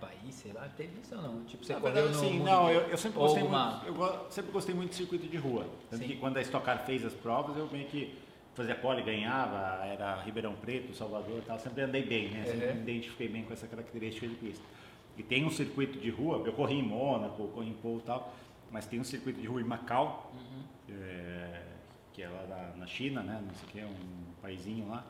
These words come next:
Speaker 2: fala português. Tem uma pista de rua lá de seis quilômetros, um negócio muito louco.
Speaker 1: Animal.
Speaker 3: É, animal.
Speaker 2: Então esse é o lugar que eu tinha, teria vontade, porque é uma característica de pista que eu
Speaker 1: Sim.
Speaker 2: gosto, que eu acho bem, bem bacana.
Speaker 1: Pô,
Speaker 2: Show.
Speaker 1: animal,
Speaker 3: E um
Speaker 1: bicho.
Speaker 3: ídolo seu, cara?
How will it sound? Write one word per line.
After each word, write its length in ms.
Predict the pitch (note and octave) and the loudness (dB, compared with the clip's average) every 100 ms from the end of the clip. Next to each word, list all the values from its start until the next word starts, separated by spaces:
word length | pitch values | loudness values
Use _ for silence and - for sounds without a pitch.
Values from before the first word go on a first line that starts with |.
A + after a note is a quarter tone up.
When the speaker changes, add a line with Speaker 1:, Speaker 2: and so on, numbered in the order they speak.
| - - - | -16 -12 -4
Speaker 2:
fala 160 | G#2 | -4
português. 540 | G2+ G#2+ G#2 A2 C3+ - - - - - - | -4 -8 -6 -4 -4 -6 -14 -20 -20 -20 -6
Tem 140 | G2+ | -4
uma 200 | C3 C3 | 0 0
pista 200 | A2 G#2 | 0 -4
de 120 | F#2 F#2 | -8 -8
rua 240 | F#2+ G2 | -8 -8
lá 100 | F#2+ | -8
de 100 | G2 | -10
seis 260 | - G#2+ G#2 | -8 -8 -8
quilômetros, 400 | G#2 F#2+ G2 G#2 | -10 -10 -10 -10
um 20 | |
negócio 340 | G2 F#2+ G2 G#2+ | -10 -10 -10 -8
muito 240 | G#2+ A2 | -10 -8
louco. 200 | F2+ E2+ | -8 -8
Speaker 1:
Animal. 260 | G#2+ G#2+ G#2+ | -6 -4 -4
Speaker 3:
É, 220 | A#2+ A#2+ A#2+ | -4 -6 -8
animal. 180 | A#2+ A#2+ - - - | -8 -10 -10 -12 -10
Speaker 2:
Então 220 | - G#2+ | -4 0
esse 120 | A2+ C3 | 2 2
é 40 | |
o 40 | |
lugar 180 | B2 B2 | 0 -2
que 40 | A#2 | -2
eu 40 | |
tinha, 300 | - B2+ A#2 A#2 | -2 -2 -2 -4
teria 180 | - A#2 | -4 -2
vontade, 320 | A2+ A#2 C3 | -2 0 0
porque 140 | C3 D#3 | 2 2
é 20 | |
uma 120 | D3 | 2
característica 580 | C#3+ C#3 - C#3+ C3 C#3+ | 2 -2 -2 -2 0 -2
de 60 | A#2 | -4
pista 240 | C#3 C3+ | -6 -6
que 80 | D3 | -2
eu 60 | |
Speaker 1:
Sim. 100 | C3+ A2+ | 0 0
Speaker 2:
gosto, 300 | A#2+ B2 C3 - - - - | 0 -4 -8 -12 -16 -16 -12
que 60 | A#2+ | -4
eu 60 | A#2 | -2
acho 180 | - | -2
bem, 160 | B2 A#2+ B2 A#2+ A#2+ A#2 | -4 -4 -4 -6 -8 -6
bem 120 | A#2 A2+ | -6 -6
bacana. 360 | A#2+ - F#2+ F2+ - | -6 -8 -10 -12 -16
Speaker 1:
Pô, 100 | - | -12
Speaker 2:
Show. 100 | - | -10
Speaker 1:
animal, 280 | - F#3+ B2 | -6 -6 -2
Speaker 3:
E 40 | F#3+ | 0
um 40 | |
Speaker 1:
bicho. 60 | G#3 F#3+ | 2 4
Speaker 3:
ídolo 200 | D#3+ - | 2 4
seu, 220 | D#3 C3+ | 4 2
cara? 280 | C3 A2 | 0 -4